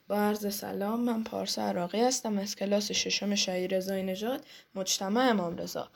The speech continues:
و می‌خواستم براتون خلاصه داستان من و زاغچی که اثر هاجر زمانی هست رو تعریف کنم.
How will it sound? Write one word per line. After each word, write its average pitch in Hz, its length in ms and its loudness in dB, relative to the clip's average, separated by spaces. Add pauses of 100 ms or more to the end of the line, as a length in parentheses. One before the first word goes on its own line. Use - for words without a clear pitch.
(320)
و 190 100 2
می‌خواستم 240 520 2
براتون 233 400 4
خلاصه 208 680 4
داستان 233 580 4
من 196 380 4
و 190 140 6
زاغچی 202 640 2 (280)
که - 160 0
اثر 208 420 6
هاجر 240 640 6
زمانی 196 540 0
هست - 460 -4
رو 302 220 2 (240)
تعریف 185 440 -2
کنم. - 140 -20